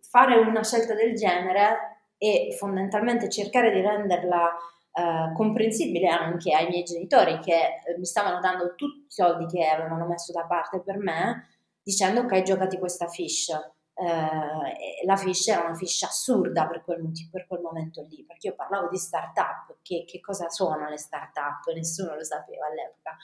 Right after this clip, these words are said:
Però, ecco, lì, quella è stata una scommessa secondo me vinta, perché effettivamente mi ha portato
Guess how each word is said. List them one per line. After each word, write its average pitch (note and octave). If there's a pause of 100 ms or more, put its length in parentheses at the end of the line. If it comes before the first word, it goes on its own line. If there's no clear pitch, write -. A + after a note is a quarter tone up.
(540)
Però, G#3+
ecco, E3+
lì, G3
quella A#3
è -
stata A3
una E3+
scommessa F3
secondo E3+
me E3
vinta, E3
perché D#3
effettivamente F3+
mi E3+
ha E3
portato D#3+